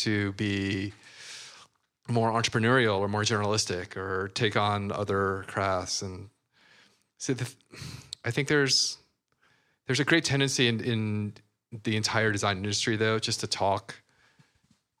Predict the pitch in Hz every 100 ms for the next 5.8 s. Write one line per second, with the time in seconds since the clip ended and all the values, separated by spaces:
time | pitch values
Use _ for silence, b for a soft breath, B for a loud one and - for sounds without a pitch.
0 | - - 104 101 98 95 95 90 - _
1 | _ _ _ - 117 - 127 - 117 104
2 | 98 104 110 104 110 101 - 104 107 101
3 | 95 95 98 98 92 95 92 101 87 82
4 | 90 90 107 104 104 - - - - 82
5 | - - 78 - 90 82 - -